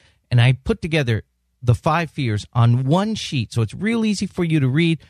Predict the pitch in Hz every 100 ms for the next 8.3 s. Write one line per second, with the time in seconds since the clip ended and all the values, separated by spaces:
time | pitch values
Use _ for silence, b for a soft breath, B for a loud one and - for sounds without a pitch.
0 | b b 143 151 170 202 - 143 151 147
1 | 113 143 185 180 135 104 190 214 131 113
2 | - 123 120 151 151 - 107 117 156 214
3 | 160 98 104 - 110 107 101 156 - 120
4 | 117 156 123 123 117 113 - 175 - 104
5 | 92 87 - b b 123 156 - 175 160
6 | 160 160 151 123 127 135 135 123 73 -
7 | 110 - 151 127 113 113 113 139 135 127
8 | 98 98